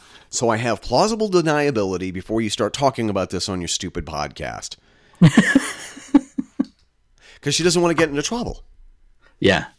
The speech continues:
Speaker 1: So, um, and she was like, say, she was saying that there's, like, they, the, there are these furries who are demanding e-, the same equal treatment that the L G B T community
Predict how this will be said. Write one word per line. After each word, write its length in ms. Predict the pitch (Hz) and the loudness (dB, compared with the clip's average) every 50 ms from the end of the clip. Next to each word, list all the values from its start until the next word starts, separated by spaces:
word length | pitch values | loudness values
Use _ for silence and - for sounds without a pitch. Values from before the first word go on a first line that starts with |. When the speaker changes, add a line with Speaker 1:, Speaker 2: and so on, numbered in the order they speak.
| _ _ _ _ _ _ _ - - - - - - - - - - - - - _ - - _ _ _ _ _ _ _ _ _ _ _ _ _ _ _ - - - | _ _ _ _ _ _ _ -20 -18 -18 -18 -18 -18 -20 -20 -20 -20 -20 -20 -20 _ -20 -20 _ _ _ _ _ _ _ _ _ _ _ _ _ _ _ -20 -10 -6
Speaker 1:
So, 600 | - - 123 123 120 127 131 127 117 101 - - - | -4 -2 2 4 6 6 8 6 6 2 -2 -2 0
um, 440 | 135 139 127 123 120 113 110 113 - _ _ _ - | 2 4 4 4 2 2 0 -2 -4 _ _ _ -4
and 200 | 147 147 135 120 | -2 -2 -2 -2
she 160 | - 175 175 | 0 2 2
was 160 | 170 156 - | 2 2 0
like, 140 | 175 156 - | -2 -2 -2
say, 220 | - 180 156 101 | 0 -2 -2 -2
she 220 | - - - 165 170 | -2 -2 -2 -2 0
was 200 | 156 156 135 - | 2 2 2 2
saying 260 | - 180 202 208 160 | 2 2 2 2 2
that 140 | 139 123 - | 0 0 2
there's, 240 | 139 139 139 131 135 | 4 4 4 4 4
like, 200 | 127 123 - - - - - _ _ _ _ _ _ _ _ _ _ _ _ _ _ _ _ _ _ _ _ _ - | 2 0 0 -2 -10 -20 -20 _ _ _ _ _ _ _ _ _ _ _ _ _ _ _ _ _ _ _ _ _ -16
they, 680 | 143 127 104 104 110 160 180 214 233 240 240 233 208 - - - 123 113 - _ _ | -14 -12 -8 0 4 6 6 6 6 4 0 -4 -8 -10 -12 -12 -12 -12 -14 _ _
the, 360 | - 110 95 98 147 185 208 175 | -16 -12 -6 -4 -4 -4 -4 -2
there 220 | 127 143 165 202 | -2 0 2 2
are 80 | 208 196 | 2 0
these 220 | 190 185 156 - | 0 -2 -4 -4
furries 600 | - - 202 202 196 160 127 107 107 104 - - - | -4 -2 -2 -2 0 -2 -2 -2 -4 -6 -8 -6 -2
who 180 | - - 147 139 | 0 0 2 2
are 80 | 131 120 | 0 0
demanding 840 | - - 117 110 120 131 151 165 180 175 151 113 107 98 98 117 - | -2 -2 -2 0 0 0 0 2 2 2 0 0 -2 -4 -6 -6 -4
e-, 220 | 160 143 - - _ _ | -2 -2 -2 -2 _ _
the 160 | - 104 117 107 | -8 -4 -2 0
same 540 | - - - 139 143 151 160 165 165 165 165 - | 0 2 2 4 4 4 6 4 4 4 2 0
equal 380 | 135 135 127 - - 117 113 113 | -2 -2 -2 0 0 0 0 0
treatment 760 | - - - 143 135 - - 78 - - - - - - _ - - _ _ _ _ _ _ _ _ _ _ _ _ _ _ _ _ _ _ _ _ _ _ _ _ _ _ _ _ _ _ _ _ _ - | -2 -4 -4 -4 -4 -4 -6 -12 -14 -12 -12 -14 -14 -14 _ -20 -20 _ _ _ _ _ _ _ _ _ _ _ _ _ _ _ _ _ _ _ _ _ _ _ _ _ _ _ _ _ _ _ _ _ -10
that 280 | 95 107 131 123 120 | -4 0 0 0 0
the 120 | - - 143 - | -2 -4 -2 0
L 160 | 143 143 127 | 0 0 0
G 200 | - 123 127 117 | 0 -2 -2 0
B 180 | 101 123 110 | 0 -2 -2
T 220 | 101 - - 120 117 | -2 -4 -4 -4 -4
community 680 | - - 107 98 92 85 76 76 76 78 71 69 - | -6 -6 -8 -8 -6 -8 -8 -8 -10 -12 -14 -16 -20